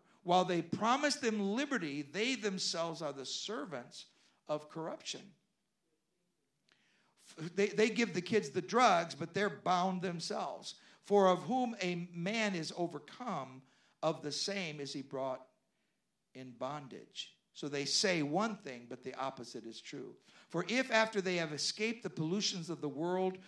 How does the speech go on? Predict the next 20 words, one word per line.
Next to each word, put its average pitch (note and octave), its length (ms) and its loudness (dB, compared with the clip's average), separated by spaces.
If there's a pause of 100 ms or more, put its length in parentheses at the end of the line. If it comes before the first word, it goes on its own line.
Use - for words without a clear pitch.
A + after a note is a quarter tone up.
(140)
through D#3+ 120 -2
the D3+ 100 -2
knowledge F#3+ 500 2
of G#3+ 140 0
the G#3 80 4
Lord F3 360 4
and C#3 160 -4
Savior F3+ 400 0
Jesus E3+ 460 -6
Christ, C3 460 -6 (260)
they D3+ 160 2
are C#3+ 160 4
again F#3+ 540 -2
entangled F3+ 760 -2
therein C#3 380 -4
and C3+ 140 -10
overcome, C#3+ 680 -6 (300)
the D3 120 0
latter G3 720 2
end C#3+ 520 -4